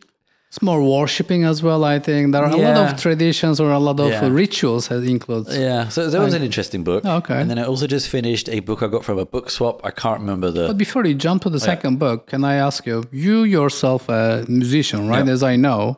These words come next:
Speaker 2: Yeah.
Speaker 1: But you did some, uh, bass guitar playing as well, right?
Speaker 2: Uh, with, uh,
Speaker 1: Or
Speaker 2: six string, rhythm
Speaker 1: six
Speaker 2: guitar
Speaker 1: string.
Speaker 2: and drumming. Yeah.
Speaker 1: So is that why you were into this book? You were drawn into
Speaker 2: Yeah, I
Speaker 1: this
Speaker 2: guess
Speaker 1: book?
Speaker 2: it was on my list.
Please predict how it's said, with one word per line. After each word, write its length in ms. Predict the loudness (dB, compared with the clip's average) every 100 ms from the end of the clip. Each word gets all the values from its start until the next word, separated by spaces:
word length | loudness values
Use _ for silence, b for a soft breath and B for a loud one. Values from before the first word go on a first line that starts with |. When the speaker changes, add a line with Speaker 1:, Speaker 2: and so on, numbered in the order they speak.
| -6
Speaker 2:
Yeah. 140 | -8 -8 _ _ _ _ -8
Speaker 1:
But 120 | 0
you 160 | 2
did 180 | 4 2
some, 340 | 0 0 2 2
uh, 240 | 2 0
bass 420 | 0 0 -2 -2
guitar 280 | -10 -8 -6
playing 540 | -6 -4 -2 0 0 0
as 180 | -2
well, 140 | -4 -4
right? 340 | -2 -2 -2 -6 _ _
Speaker 2:
Uh, 160 | -4 0
with, 140 | 0
uh, 560 | 2 2 2 2 2 2
Speaker 1:
Or 60 | 2
Speaker 2:
six 260 | 0 -2
string, 180 | -4 -6
rhythm 300 | -2 -2 0
Speaker 1:
six 140 | 0 0
Speaker 2:
guitar 160 | 0
Speaker 1:
string. 200 | 0 0
Speaker 2:
and 80 | 0
drumming. 360 | -2 -2 -4 -8 -8
Yeah. 180 | -6 -6
Speaker 1:
So 320 | -2 -2 0
is 160 | 0 0
that 220 | 0 0
why 160 | 0
you 180 | 2 0
were 140 | 2 0
into 200 | 0 -2
this 180 | -4
book? 380 | -4 -4 -4 -6 -8
You 120 | -4
were 140 | -2
drawn 300 | -2 0 0
into 100 | 2
Speaker 2:
Yeah, 60 | 2
I 40 |
Speaker 1:
this 60 | 0
Speaker 2:
guess 120 | 2
Speaker 1:
book? 80 | 2
Speaker 2:
it 40 |
was 100 | 2
on 80 | 0
my 140 | -2
list. 500 | 0 -2 -4 -6 -10